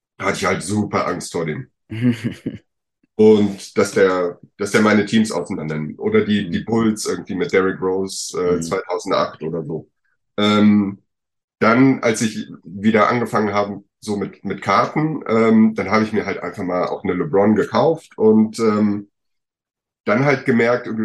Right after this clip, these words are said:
Speaker 1: über dieses Halten der Karte habe ich dann irgendwie doch so eine Verbindung aufgebaut. Diese Karte habe ich dann schon wieder verkauft, weil die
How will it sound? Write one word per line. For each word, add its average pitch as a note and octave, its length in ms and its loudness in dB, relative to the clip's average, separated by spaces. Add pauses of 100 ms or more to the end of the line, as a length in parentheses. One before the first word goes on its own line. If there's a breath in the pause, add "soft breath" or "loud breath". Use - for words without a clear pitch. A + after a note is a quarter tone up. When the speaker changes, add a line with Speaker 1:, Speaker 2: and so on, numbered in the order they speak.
Speaker 1:
über G#2 160 -6
dieses F#2+ 340 -8
Halten C3+ 760 -2
der G2 160 -4
Karte C#3 760 -2 (680)
habe A2 160 -4
ich - 60 -10
dann A#2+ 140 -2
irgendwie A#2 240 -8
doch A2 160 -6
so B2+ 120 -6
eine G#2 100 -2
Verbindung A2+ 460 -2
aufgebaut. D#2 600 -8
Diese F2+ 160 -8
Karte A2 320 0
habe G#2+ 160 0
ich - 80 -14
dann G2 160 -2
schon G2 200 -4
wieder F#2+ 500 -2
verkauft, G2 380 -2
weil G2 100 2
die F#2+ 240 -10